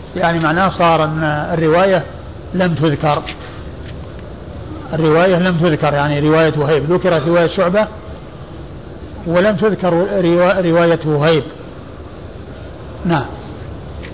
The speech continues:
والحديث ال-، الذي أورده أبو داود رحمه الله بعد الحديث، بعد الحديث الأول،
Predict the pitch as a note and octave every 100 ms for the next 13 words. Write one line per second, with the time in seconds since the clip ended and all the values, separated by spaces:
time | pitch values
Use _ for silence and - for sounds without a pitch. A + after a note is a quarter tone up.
0 | - - - - - - - - - -
1 | - F#3 F#3+ F#3 F3 F#3 F#3+ E3+ D#3 F3
2 | F3 B3 F#3 F#3 F#3 F#3+ F3 F3 G#3 G#3+
3 | F#3+ E3+ E3+ E3+ F#3 F3 F#3+ F3+ F3+ F3+
4 | E3+ E3+ F#3 E3+ C#3+ E3+ F3 F3 F3 E3
5 | D#3+ D3 E3 E3+ E3 G3 F#3 E3 D#3+ F#3
6 | F3 F3+ G3+ A3 A#3